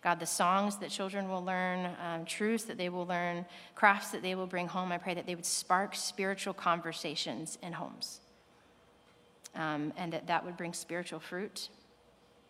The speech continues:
We just ask that this week would be a blessing, God, that, that, that it would bring your truth, that it would bring just a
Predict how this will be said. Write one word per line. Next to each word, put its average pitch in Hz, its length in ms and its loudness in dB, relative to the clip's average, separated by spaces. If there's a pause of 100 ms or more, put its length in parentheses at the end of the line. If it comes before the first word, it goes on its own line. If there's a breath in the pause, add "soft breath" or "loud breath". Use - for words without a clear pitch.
(400)
We 208 100 -6
just 185 180 -4
ask 175 280 0
that 175 120 -8
this 185 180 -4
week 170 200 -2
would 170 120 -6
be 175 140 -2
a 165 260 -2 (460 loud breath)
blessing, 208 680 4
God, 185 340 4
that, 165 240 -4
that, 170 200 -2
that 175 180 -4
it 180 120 -4
would 180 200 -4
bring 180 480 -2
your 170 520 -2
truth, 220 500 -2
that 160 120 -4
it - 140 -4
would 175 200 -6
bring 180 500 0
just - 400 -4
a 170 240 -4